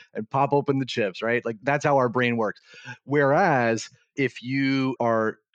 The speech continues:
seeing progress, if you're able to stick with it long enough to see progress, or if you are told ahead of time, "Look, sometimes if you're trying to lose weight, it might not, you might not see some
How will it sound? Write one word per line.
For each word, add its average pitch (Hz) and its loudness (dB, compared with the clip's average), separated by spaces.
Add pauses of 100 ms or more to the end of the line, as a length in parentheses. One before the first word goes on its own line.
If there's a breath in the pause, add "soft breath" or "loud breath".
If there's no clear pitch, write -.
seeing 175 -2
progress, 107 -2
if 113 -10
you're 143 -2
able 139 2
to 131 -4
stick - -2
with 147 0
it 123 0
long 127 0
enough 107 -4
to 110 -6
see 151 -6
progress, 101 -4 (280 loud breath)
or 214 4
if 143 2
you 156 2
are 123 2
told 180 2
ahead 131 0
of 170 -2
time, 113 -2
"Look, 139 0
sometimes 139 -2 (360 loud breath)
if - -10
you're 139 -2
trying 139 -2
to 131 0
lose 123 -2
weight, 139 0
it 120 -4
might 139 0
not, 127 -2
you 151 -2
might 147 2
not 127 0
see 175 -4
some 120 -4